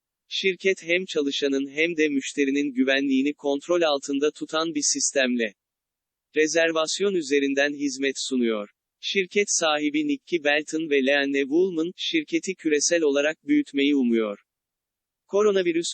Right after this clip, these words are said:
pandemisi nedeniyle uygulanan ilk karantinanın ardından işlerin büyüdüğünü söyleyen Nikki, önümüzdeki yıl farklı ülkelere giderek markasını tanıtmayı planlıyor.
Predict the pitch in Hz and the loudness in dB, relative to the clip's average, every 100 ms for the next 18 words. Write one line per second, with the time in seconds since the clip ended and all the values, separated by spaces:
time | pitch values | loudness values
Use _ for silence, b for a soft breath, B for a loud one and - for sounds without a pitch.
0 | - 151 147 143 135 - 147 139 135 147 | -4 -2 0 0 2 0 0 2 2 2
1 | 147 151 135 131 120 131 131 127 131 165 | 2 2 4 4 4 2 2 -2 -2 -6
2 | - 156 151 143 139 143 139 147 131 127 | -6 -4 -2 -2 -2 -2 0 -2 -2 0
3 | 127 131 139 131 120 - 139 151 143 143 | 0 0 0 -2 -4 0 0 0 0 2
4 | 147 135 143 139 - 131 123 117 113 110 | 4 4 2 0 0 2 4 4 2 -4
5 | _ _ _ 170 175 - 214 208 151 151 | _ _ _ -8 -8 -4 -4 -2 0 0
6 | 147 147 135 151 180 165 165 165 156 147 | 0 -2 -2 -4 -2 0 0 0 -4 -2
7 | - 180 151 139 139 139 151 131 143 151 | 0 0 0 0 2 2 2 0 2 2
8 | 156 147 147 151 147 - 151 165 151 143 | 0 -2 -2 -2 -2 -2 -2 -2 -2 -2
9 | - 139 151 - 135 123 120 113 104 | 0 0 0 0 0 2 2 0 -2